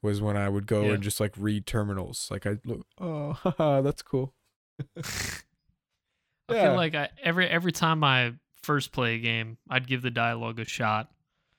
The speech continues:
Speaker 2: and if it was good enough, I'd listen to it. But, like, I think the last one I gave a shot dialogue-wise was, like, Far Cry five. And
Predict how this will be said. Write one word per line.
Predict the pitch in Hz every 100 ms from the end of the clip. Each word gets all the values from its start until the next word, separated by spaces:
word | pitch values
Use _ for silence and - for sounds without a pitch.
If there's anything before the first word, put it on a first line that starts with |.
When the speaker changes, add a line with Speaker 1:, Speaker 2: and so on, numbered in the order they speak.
| _ -
Speaker 2:
and | 120
if | 135
it |
was | 120 117
good | 135 120
enough, | 110 104 -
I'd | 110
listen | 110 110 113 107
to | 113 107
it. | 107
But, | - 107
like, | 107 104 101 _ _ _ _ _ _ _ _ _ _ _ _ -
I | 127
think | 160 151
the |
last | 127 123 135 - 147
one | 139
I | 131
gave | 127 127 131
a |
shot | - 127 127
dialogue-wise | 123 110 117 120 123 123 127 127 123 120
was, | 151
like, | 202
Far | - 120 117
Cry | 123 113
five. | - 110 113 127 - _ _ _ _ _ _ _ _ _ _ _ -
And | 123 117 110 107 110